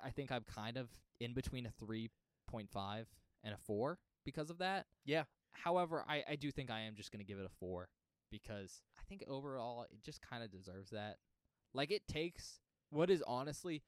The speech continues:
Speaker 1: not only a pretty simple plot, but one that's really, really easy to mess up.
Speaker 2: Oh, yeah.
Speaker 1: And does just an amazing job with it and tackles a lot of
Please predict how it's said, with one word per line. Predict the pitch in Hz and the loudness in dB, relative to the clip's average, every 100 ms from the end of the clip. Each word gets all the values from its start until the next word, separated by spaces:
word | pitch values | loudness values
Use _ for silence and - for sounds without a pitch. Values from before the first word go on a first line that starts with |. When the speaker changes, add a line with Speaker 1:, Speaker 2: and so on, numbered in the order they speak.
| _ | _
Speaker 1:
not | - 226 | 4 6
only | 233 208 | 8 6
a | 165 | 2
pretty | - 180 170 | 2 2 2
simple | - 165 151 123 | 2 2 4 4
plot, | - 143 135 - | 6 8 8 4
but | 131 | 0
one | 104 135 170 | 4 2 4
that's | 180 - 123 | 0 -2 0
really, | 120 127 | 0 2
really | 120 123 123 - | 0 0 -2 -6
easy | 98 107 104 120 127 - _ _ _ _ - | -10 -8 -2 -2 -2 -10 _ _ _ _ -8
to | 123 | -6
mess | 104 101 101 - - | -4 -4 -4 -8 -8
up. | 107 117 190 - | -2 0 0 8
Speaker 2:
Oh, | 240 175 | 10 10
yeah. | 143 143 147 110 87 - _ _ _ | 6 4 4 4 0 -8 _ _ _
Speaker 1:
And | 131 135 123 - - _ | 0 0 -4 -16 -20 _
does | 147 143 139 127 - - _ _ | 2 4 2 0 -8 -10 _ _
just | - 156 - | 2 2 4
an | 143 | 0
amazing | 131 113 110 113 117 110 | 0 0 0 0 -4 -2
job | 95 95 104 | -2 -2 -2
with | 104 | -2
it | 110 110 - _ _ - | -2 -4 -8 _ _ -8
and | 120 | -6
tackles | 117 123 120 180 147 | 0 2 4 2 2
a | |
lot | 135 95 104 113 | 0 0 0 0
of | 117 | -2